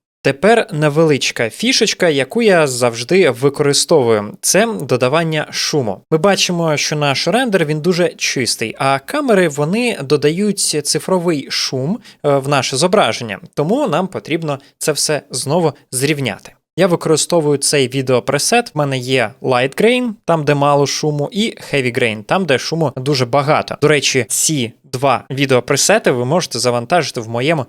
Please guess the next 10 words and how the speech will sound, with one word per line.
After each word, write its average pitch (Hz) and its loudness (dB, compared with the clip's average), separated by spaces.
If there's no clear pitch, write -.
Telegram-каналі. 143 2
Тому 165 0
переходьте 151 0
за 123 2
посиланням 117 -2
в 120 -12
описі 123 -2
відео 190 2
та, 170 0
м, 214 -4